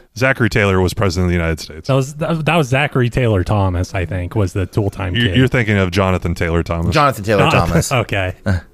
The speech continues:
Speaker 3: Um,
Speaker 1: Uh, we just invented
Speaker 3: yes.
Speaker 1: a new, uh, game show. C B S, feel free to pay us for this idea. Is it, uh, eighties hair metal star,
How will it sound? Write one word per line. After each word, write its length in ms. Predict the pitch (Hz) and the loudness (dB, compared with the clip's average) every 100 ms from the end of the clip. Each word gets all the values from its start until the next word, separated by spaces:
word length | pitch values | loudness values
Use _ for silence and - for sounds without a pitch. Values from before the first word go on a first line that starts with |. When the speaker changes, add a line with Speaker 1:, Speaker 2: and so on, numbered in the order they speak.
| - - - - - - - - | -20 -20 -20 -20 -20 -20 -20 -2
Speaker 3:
Um, 320 | 156 151 147 | 4 6 4
Speaker 1:
Uh, 260 | 123 113 101 - - | 4 2 2 -6 -2
we 100 | 131 | 2
just 240 | 143 156 - | 4 2 0
invented 380 | 127 107 113 110 | 0 2 4 4
Speaker 3:
yes. 120 | 90 | 4
Speaker 1:
a 40 | 104 | 4
new, 180 | 104 | 4
uh, 100 | 101 | 2
game 240 | 92 101 113 | 2 0 0
show. 260 | - 127 123 | 0 0 0
C 160 | - | 0
B 180 | 123 117 | 2 4
S, 200 | 120 120 | 2 2
feel 180 | - 120 | 0 -2
free 220 | - 123 | 0 0
to 80 | 95 | 0
pay 260 | - 123 | 0 0
us 100 | 131 | 0
for 140 | - 101 | 0 0
this 200 | 92 - | 0 0
idea. 520 | 95 90 92 95 95 | 0 2 2 2 0
Is 220 | 98 92 | -2 2
it, 280 | 98 92 - | 2 0 0
uh, 380 | 95 90 90 95 - | 2 4 2 0 -2
eighties 340 | 123 139 143 | 0 2 0
hair 160 | - 143 | 2 2
metal 240 | 151 160 160 | 2 2 2
star, 540 | - 156 160 170 160 | 2 4 4 4 -2